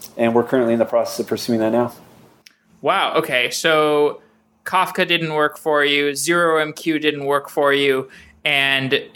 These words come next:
Speaker 2: I mean, I take that, I take the rest of your implication to mean that,
Speaker 1: <laughs>
Speaker 2: that, uh, S Q S didn't work for you. Uh, you know, Azure Event Hubs didn't work for you. Like, none of the, none of the buy options were, were good.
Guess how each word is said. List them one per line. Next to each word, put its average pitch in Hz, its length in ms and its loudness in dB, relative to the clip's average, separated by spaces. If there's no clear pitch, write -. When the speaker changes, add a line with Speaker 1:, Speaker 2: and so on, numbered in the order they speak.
Speaker 2:
I 160 100 2
mean, 135 320 0
I 156 120 2
take 170 200 -2
that, 156 380 -4
I 165 60 2
take 165 160 0
the 165 80 0
rest 156 220 0
of 143 80 -10
your 135 280 4
implication 147 640 0
to 196 160 -2
mean 175 220 0
that, 135 220 -2
Speaker 1:
<laughs> 127 260 0
Speaker 2:
that, 156 220 0
uh, 135 300 0
S 156 200 -2
Q 156 240 0
S 170 180 -2
didn't 165 260 -2
work 165 240 -2
for 165 240 0
you. 151 480 0
Uh, 131 420 0
you 147 120 -8
know, 131 120 -2
Azure 151 440 0
Event 151 320 -2
Hubs 165 280 -4
didn't 156 240 -2
work 151 200 0
for - 120 -2
you. 156 200 2
Like, 151 280 0
none 151 220 -2
of 175 120 -2
the, 147 240 0
none 165 200 -2
of 170 80 0
the 156 80 2
buy 151 320 0
options 190 480 0
were, 170 460 0
were 160 220 0
good. 165 420 -2